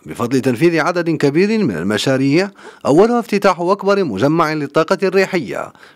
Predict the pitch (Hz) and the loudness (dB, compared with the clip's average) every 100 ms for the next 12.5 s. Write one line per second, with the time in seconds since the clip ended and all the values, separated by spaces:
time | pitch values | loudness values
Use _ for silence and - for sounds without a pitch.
0 | - 147 - 160 160 160 147 135 156 180 | -14 -10 0 2 4 4 4 4 4 2
1 | 180 185 175 175 104 78 123 139 117 135 | 2 0 2 0 -2 -4 -2 -2 -2 0
2 | 180 180 170 170 147 104 - 139 117 - | 0 2 0 0 -4 -6 -8 -10 -12 -20
3 | _ _ _ - 123 143 139 143 95 - | _ _ _ -4 2 4 4 2 0 -8
4 | - - - 233 233 202 170 - 175 170 | -14 -8 0 0 0 0 -2 -2 -4 -4
5 | 175 - 160 87 65 - - 131 131 120 | -2 2 2 2 -6 -8 -2 -2 0 0
6 | 156 180 143 165 160 127 - - - 131 | 0 0 -2 -2 -2 -2 -6 -18 -4 -2
7 | 135 156 151 208 220 - 196 - 185 180 | 2 0 0 -4 -6 -2 -2 0 0 0
8 | 185 180 - 175 113 139 131 - - _ | -2 -2 -2 -2 -4 -12 -16 -20 -20 _
9 | 120 139 123 175 185 175 165 151 143 113 | 0 2 4 4 2 0 0 2 2 2
10 | 117 165 - - - 131 160 202 175 98 | 2 0 -2 -18 -6 0 4 4 2 -4
11 | 85 120 147 139 117 139 127 107 104 107 | -4 -2 0 -2 0 0 0 -2 -4 -4
12 | 131 120 - 65 | -2 -4 -8 -12